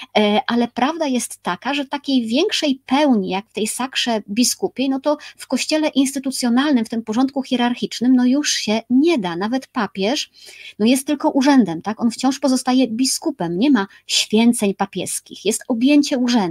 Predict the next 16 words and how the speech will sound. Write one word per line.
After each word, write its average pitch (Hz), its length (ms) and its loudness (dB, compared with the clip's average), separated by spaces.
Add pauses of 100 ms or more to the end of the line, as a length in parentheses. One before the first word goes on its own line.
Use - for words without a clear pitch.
(160)
to 240 60 -6
jest - 160 -6
inny 254 240 6
porządek. 185 600 -8 (1000)
No 196 100 0
to 294 100 0
teraz 277 220 0
pytamy, 247 420 2 (160)
co 214 420 2 (160)
to 190 220 2 (140)
było 262 380 6
w - 80 -6
tej 202 180 -2
biednej 180 360 -4
górce 180 360 -2
klasztornej? - 800 -10